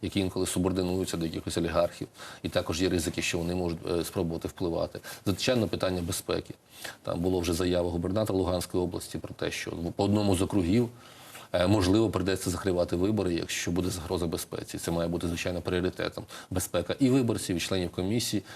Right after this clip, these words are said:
е, щоб вони не постраждали. Якщо треба буде переносити вибори в одному чи двох округах, ну, можливо, до цього навіть дійде.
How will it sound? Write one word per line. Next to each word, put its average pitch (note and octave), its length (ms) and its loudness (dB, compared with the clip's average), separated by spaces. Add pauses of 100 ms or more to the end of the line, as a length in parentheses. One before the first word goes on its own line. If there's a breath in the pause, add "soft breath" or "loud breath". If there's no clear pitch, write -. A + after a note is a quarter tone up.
(180 loud breath)
е, E2+ 160 2
щоб F2 200 -2
вони F#2 200 2
не F#2 140 2
постраждали. E2+ 720 -4
Якщо - 220 -4
треба F#2 180 0
буде F2+ 140 0
переносити G2 580 2
вибори F2+ 300 2
в F2 60 0
одному F#2 260 -2
чи F2 120 -4
двох F#2 220 0
округах, F#2+ 440 -2
ну, F2+ 80 -2
можливо, F#2 360 0
до F#2 120 0
цього E2+ 200 -4
навіть E2+ 240 -4
дійде. - 140 -12